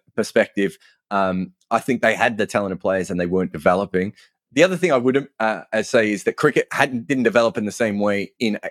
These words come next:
as it did in Asia, as it did in, in, in those two countries. And the other thing I would mention is weather, <laughs> which I don't think we can ever, um, completely, uh, you know, it's very wet in Scotland,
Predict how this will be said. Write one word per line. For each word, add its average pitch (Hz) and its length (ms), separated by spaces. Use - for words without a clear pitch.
as 107 180
it 95 100
did 101 300
in 95 380
Asia, 101 420
as 92 100
it 95 100
did 95 300
in, 90 320
in, 92 320
in 92 140
those 98 200
two 92 160
countries. 104 460
And 107 160
the 120 60
other 117 160
thing 117 140
I 104 60
would 95 140
mention 87 320
is 80 120
weather, 78 240
<laughs> - 720
which 120 280
I 107 80
don't 87 120
think 90 140
we 80 100
can 80 160
ever, 78 320
um, 80 460
completely, 82 560
uh, 76 440
you 87 120
know, - 80
it's - 160
very 82 260
wet 73 220
in 82 80
Scotland, - 420